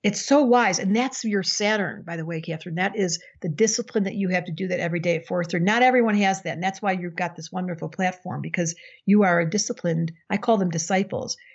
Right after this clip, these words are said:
You're someone who's really doing her work. But so for someone who has a strong Mercury, and you find this out in the second class, like,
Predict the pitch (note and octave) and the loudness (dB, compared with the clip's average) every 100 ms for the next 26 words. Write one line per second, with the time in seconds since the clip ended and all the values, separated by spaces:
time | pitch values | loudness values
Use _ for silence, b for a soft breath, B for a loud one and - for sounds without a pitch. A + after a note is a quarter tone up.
0 | b G3+ G3+ G#3+ G#3+ G3 E3 E3+ G#3 A#3+ | b 0 2 4 4 4 2 0 4 4
1 | F#3+ F3 E3+ E3+ F3+ G#3+ - - B _ | 4 0 -2 -2 2 0 0 -10 B _
2 | G3+ - A3 G#3+ A#3+ B3+ C4 A#3+ G#3+ F#3 | 0 0 0 0 4 4 6 4 4 0
3 | - G#3+ G3+ G3 A#3 B3 F3+ F3+ E3+ E3 | -4 0 2 4 2 0 -4 0 0 0
4 | F#3+ F#3+ F#3+ F#3 F3 F3+ E3 F3 E3+ E3 | 0 2 0 0 -4 -2 -4 -4 -4 -4
5 | F#3+ E3 B B B G#3 | -2 -2 B B B 0